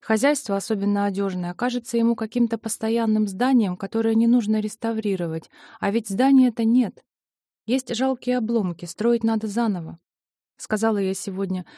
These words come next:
"Ты вот печёшься об оборудовании университета, а наше хозяйство тоже надо оборудовать". Костя: "С той разницей, что о музейном оборудовании я один забочусь,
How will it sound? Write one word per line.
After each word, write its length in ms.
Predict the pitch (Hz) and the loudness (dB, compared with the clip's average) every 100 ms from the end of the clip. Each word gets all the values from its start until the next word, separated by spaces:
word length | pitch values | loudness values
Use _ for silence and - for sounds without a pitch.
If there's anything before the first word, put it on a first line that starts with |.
| - | -6
"Ты 80 | - | -2
вот 180 | 269 262 | 0 -2
печёшься 560 | - - 339 - 262 226 | -6 -4 -4 -2 0 0
об 140 | 190 | 0
оборудовании 680 | 196 220 220 190 185 190 190 | 0 0 0 -2 -2 -2 0
университета, 840 | 190 196 175 - 208 196 185 165 - - - | 0 -2 -4 -8 -8 -4 -4 -6 -10 -16 -6
а 80 | 190 | 2
наше 320 | 262 302 277 | 2 0 -4
хозяйство 520 | 240 208 202 - 190 | -4 -4 -6 -6 -8
тоже 280 | - 254 277 | -2 0 4
надо 320 | 262 233 190 | 4 4 -2
оборудовать". 680 | 175 190 185 170 156 156 - _ _ _ _ | -4 -4 -4 -6 -8 -10 -14 _ _ _ _
Костя: 440 | - 190 - 170 160 _ _ | -6 -4 -4 -10 -10 _ _
"С 120 | - - | -14 -2
той 160 | 214 | 0
разницей, 420 | 214 262 254 214 | 2 4 4 2
что 180 | 190 - | -4 -2
о 40 | 190 | -2
музейном 520 | 202 190 269 262 214 | 0 2 4 4 2
оборудовании 800 | 190 190 196 175 180 175 175 175 | 0 -2 -4 -4 -6 -4 -6 -4
я 160 | 214 | -2
один 300 | 254 220 214 | 0 2 2
забочусь, 560 | 185 190 170 180 - - | 2 -2 -4 -8 -8 -12